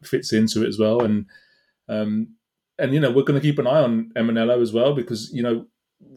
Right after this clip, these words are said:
his tenure at Chelsea was a success. It was pioneering in many ways, um, from, from various different angles, um, and has had, has had influences in the sporting director,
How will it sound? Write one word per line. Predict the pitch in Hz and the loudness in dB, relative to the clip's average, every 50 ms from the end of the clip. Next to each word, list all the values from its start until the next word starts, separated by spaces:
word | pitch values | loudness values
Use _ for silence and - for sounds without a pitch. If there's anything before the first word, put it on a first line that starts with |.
| _ _ _ _ _ _ _ _ _ _ - | _ _ _ _ _ _ _ _ _ _ -10
his | 269 196 127 113 123 123 - - | -6 -4 -2 0 -2 -2 -4 -6
tenure | - 127 127 131 123 123 120 117 120 123 123 | -4 -4 -2 0 2 4 4 4 4 2 0
at | 113 113 - | -2 -2 -4
Chelsea | - - 120 117 113 - - 113 110 110 107 - _ _ _ _ _ _ _ _ | -4 -4 -2 -2 -2 -2 -2 -2 -2 -2 -4 -6 _ _ _ _ _ _ _ _
was | 104 110 117 120 | 0 0 2 2
a | 127 113 | 0 -2
success. | - 127 - - - - 107 113 117 113 - - | -4 -6 -6 -6 -4 -2 -2 -2 -2 -4 -6 -6
It | 131 123 117 | -6 -6 -4
was | 113 110 107 | -6 -6 -8
pioneering | - - 120 117 117 113 110 113 113 117 117 117 | -8 -6 -4 -2 2 2 4 4 4 4 4 2
in | 113 113 | 2 4
many | 113 113 113 117 | 4 4 4 4
ways, | 110 107 104 104 107 113 110 110 - - _ _ _ _ _ _ _ _ - | 2 2 2 2 2 0 0 -2 -6 -14 _ _ _ _ _ _ _ _ -4
um, | 113 104 104 104 104 107 107 110 - - - - | 0 2 2 2 2 0 0 -2 -4 -8 -14 -8
from, | - 120 113 - | -4 -4 -4 -4
from | - 113 113 107 | -2 -2 0 2
various | 101 110 110 113 110 - | 4 4 4 4 2 0
different | - 110 - 113 - | -2 -6 -6 -4 -4
angles, | 98 104 104 98 104 104 101 98 - - _ _ _ _ _ _ _ _ | -4 -4 -2 -2 -4 -6 -6 -8 -10 -16 _ _ _ _ _ _ _ _
um, | 107 104 104 107 110 - | -6 -4 -2 -2 -2 -2
and | 107 98 | -2 0
has | 104 104 107 110 | 0 2 2 2
had, | 107 113 120 123 | 0 0 -2 -4
has | - - 113 120 120 | -4 -2 -2 0 0
had | 127 117 117 | 2 2 2
influences | 120 123 120 123 110 110 113 110 107 104 98 | 0 0 0 0 0 0 0 -2 -4 -4 -2
in | 107 107 | 0 0
the | 104 101 | -2 -2
sporting | - - 117 117 113 107 | -4 -2 -2 -2 0 0
director, | 107 107 104 104 110 127 - - 113 107 104 95 - | 0 0 2 2 0 -2 -4 -6 -4 -4 -4 -4 -8